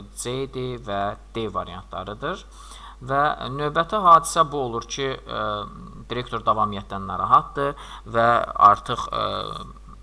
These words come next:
müəllimlər də etiraz edir. Onlar bildirirlər ki, nəqliyyat işləmir, yollar qarışıqdır. Belə halda körpü uşaqların məktəbə gəlməyi təhlükəlidir. Deməli, üçdən sonra beş olmalıdır. Üçdən sonra beş olan variantımız, e, C variantı və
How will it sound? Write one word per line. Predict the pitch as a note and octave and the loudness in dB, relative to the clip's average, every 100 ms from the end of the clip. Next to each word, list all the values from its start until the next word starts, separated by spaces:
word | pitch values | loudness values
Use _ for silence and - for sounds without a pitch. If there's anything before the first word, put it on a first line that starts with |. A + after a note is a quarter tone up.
| - | -18
müəllimlər | - A2+ A2 G#2+ A2 G#2+ | -6 -2 -2 -2 -4 -4
də | F2+ | -6
etiraz | F2+ G2 - C#3+ C3+ | -8 -8 -4 -2 -4
edir. | C3 C#3 - | -6 -8 -8
Onlar | G2 G2+ F#2+ | -8 -4 -4
bildirirlər | G2 F#2+ G2+ G2+ F#2+ - | -6 -12 -12 -8 -8 -8
ki, | G2 | -8
nəqliyyat | F#2+ F#2 F#2 F2+ | -8 -8 -12 -10
işləmir, | - B2 C#3+ C3+ | -8 -4 -4 -6
yollar | A#2+ F#2+ F#2 F#2+ | -8 -8 -2 -4
qarışıqdır. | F#2 E2 F2 - D#3 - C3+ - - - | -2 -6 -6 -8 -8 -6 -8 -8 -16 -6
Belə | C3+ E3+ | -2 4
halda | B2+ A#2 C#3 | 4 4 -4
körpü | - G#2+ C#3 | -4 -6 -6
uşaqların | - G#2+ G#2+ G#2 G2+ | 0 2 2 2 -2
məktəbə | G2 G2 G2+ | -6 -8 -8
gəlməyi | G2 F#2+ F#2 F2+ - | -6 -8 -8 -10 -6
təhlükəlidir. | G2+ F#2+ - G2 C3 C#3 C3 | -6 -6 -8 -4 -4 -4 -8
Deməli, | A2 G#2 G2+ | -6 -6 -6
üçdən | F#2+ - G#2 | -12 -4 -2
sonra | G2+ F#2+ G2+ | -2 -8 -8
beş | B2 - | -10 -6
olmalıdır. | C#3 C3+ C3 B2 B2 - - - | -6 -2 -2 -2 -6 -10 -16 -14
Üçdən | C#3 - F#3 | -12 0 0
sonra | F3+ D#3 C#3+ | 0 -4 -2
beş | D3 - | -4 0
olan | C3+ C#3+ C#3 | 8 8 8
variantımız, | C3 B2 B2 A#2 B2 B2+ C3 - - - - | 6 6 4 -2 -2 -4 -4 -10 -18 -18 -12
e, | A#2 A2+ A2 G#2 - - | -8 -6 -6 -8 -14 -4
C | - D3+ D3 | 0 0 6
variantı | C3+ B2 A#2+ A2+ C3 | 4 6 -2 -2 -4
və | A#2 | -4